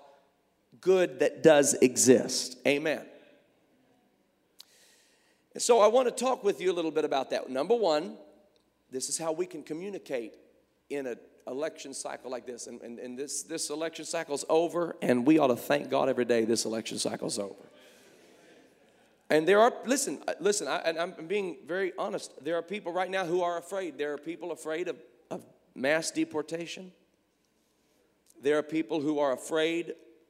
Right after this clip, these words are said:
Uh, there has been this, there has been this, uh, labeling of racism. People are afraid of that. And we need to be considerate of that, and we need to be prayerful about that.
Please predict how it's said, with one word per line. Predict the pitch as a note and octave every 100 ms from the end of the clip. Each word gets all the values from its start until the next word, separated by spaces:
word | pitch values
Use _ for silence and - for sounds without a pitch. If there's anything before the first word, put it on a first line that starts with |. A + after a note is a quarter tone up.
| -
Uh, | A2+ G#2+ F#2+
there | B2+
has | A#2+ B2+
been | - D3 C3+
this, | C3 A#2+ - - _ _ _ _ _ _
there | C3 B2
has | C3 C3
been | C3+ C#3+ B2
this, | B2+ A2+ - - - _ _ _ _ -
uh, | G#2+ G#2+ G2 G2 - _ _ _ _ _ _ _ _ _ _ _ _ _ _ -
labeling | A#2+ D#3+ D3 C#3+ D#3 F3+ - -
of | - A2 - - _ _ _ _ _ _
racism. | A#2+ D3+ D3 E3 C3+ - F#2 - _ _ _ _ _ _ _ -
People | C#3+ D3
are | C#3+
afraid | D3 E3 E3
of |
that. | B2+ A#2 - _ _ _ _ _ -
And | A#2
we | A#2+ D3+
need | D3+
to |
be | C#3+
considerate | B2+ A#2+ F3 D#3+
of | C#3+
that, | D3 C#3
and |
we | C#3+
need | D3+
to | C3
be | C3+
prayerful | C3+ D#3+ E3 C#3+
about | C3 A2+ G#2
that. | B2 F#2